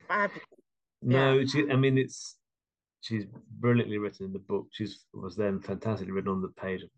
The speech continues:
Speaker 2: of the, of the script. And then, you know, what Annie brought to her, I thought, was she just knew how to pitch it. You know, like, she can just, with a look, a little wink and a flick of the hair and, like, the light of the cigarette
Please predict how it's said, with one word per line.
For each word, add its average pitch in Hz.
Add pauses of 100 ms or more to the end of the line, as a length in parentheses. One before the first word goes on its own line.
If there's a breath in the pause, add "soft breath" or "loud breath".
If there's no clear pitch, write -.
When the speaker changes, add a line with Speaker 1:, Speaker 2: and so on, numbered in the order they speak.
(140)
Speaker 2:
of 87
the, 90 (200)
of 95
the 123
script. -
And 98
then, 101 (1200 loud breath)
you 113
know, 107
what 98
Annie 113
brought 117
to 98
her, 92
I -
thought, -
was -
she 120
just 117
knew 165
how 143 (140)
to 123
pitch -
it. 92 (180)
You 113
know, 110
like, 107
she -
can 110
just, 120
with 110 (220)
a 113
look, 113 (380)
a 101
little 113
wink 110
and 107
a 101
flick -
of 104
the 107
hair 104
and, 98
like, 101
the 107
light 104
of -
the 98
cigarette 101